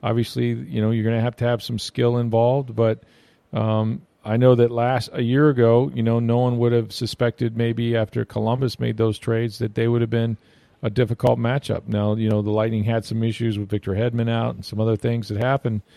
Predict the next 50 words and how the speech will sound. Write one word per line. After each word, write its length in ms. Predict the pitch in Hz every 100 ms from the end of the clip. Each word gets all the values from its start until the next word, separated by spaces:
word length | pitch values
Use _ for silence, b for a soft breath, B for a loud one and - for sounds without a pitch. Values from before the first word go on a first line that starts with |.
| b b b
Um, 540 | - 113 110 110 110 160 -
but 180 | 127 127
I 120 | 147
don't 160 | 156
know. 420 | 135 135 131 127 -
I 40 |
mean, 160 | 120 123
they've, 220 | 127 135 - b b b b -
they've 220 | 127 127
gone 340 | 135 151 147
through 260 | 127 151 156
the 80 | 123
gauntlet. 520 | 131 156 - 110 107
They 160 | 117 120
know, 440 | 127 139 131 131
they 140 | 110 120
know 140 | 135
the 100 | 123
teams 320 | - 135 131
that 100 | 117
are 100 | 113
out 180 | 123 143
there. 120 | 127
Washington's 720 | 113 101 123 - 131 131 123
a 60 | 117
big 220 | 123 120
physical 380 | 127 117 120 120
team, 380 | - 123 123 120 b b b b -
um, 280 | 113 113
that 200 | 120 110
you 60 | 131
always 240 | 120 120
talk 300 | - 123 120
about 440 | 127 120 120 123 -
that, 220 | 113 104
that 180 | 107 113
the 80 | 113
Lightning 400 | 107 120 120 117
obviously 380 | 113 113 - 110
struggled 360 | - 113 117
with 220 | 113 117 123
a 100 | 120
couple 300 | 117 117 120
years 300 | 113 120 120
ago 340 | 117 120 120 b b b b -
in 80 | 110
the 60 | 113
Eastern 260 | 117 117
Conference 380 | 123 120 110 113
Final. 460 | - 117 123 135